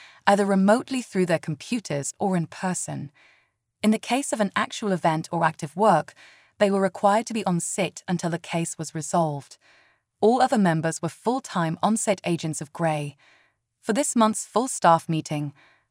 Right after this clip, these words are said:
all were present except for Doctor Graham Atherton, who could not get away from his responsibilities at M I T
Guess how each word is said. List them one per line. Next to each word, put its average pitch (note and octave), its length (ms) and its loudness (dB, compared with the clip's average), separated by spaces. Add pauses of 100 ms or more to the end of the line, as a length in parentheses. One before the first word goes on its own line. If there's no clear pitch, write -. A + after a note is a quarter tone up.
all A3+ 200 6
were B3 100 2
present F3+ 480 0
except - 400 0
for - 100 -10
Doctor F3 360 0
Graham D#3 380 0
Atherton, C#3+ 520 -4 (460)
who G#3 100 2
could G#3 120 2
not G#3+ 220 2
get A#3 140 -4
away F3+ 260 4
from F3 160 -2
his E3 180 -2
responsibilities D#3 920 -4
at C#3+ 120 -4
M E3+ 140 0
I D#3 140 0
T D#3 420 -4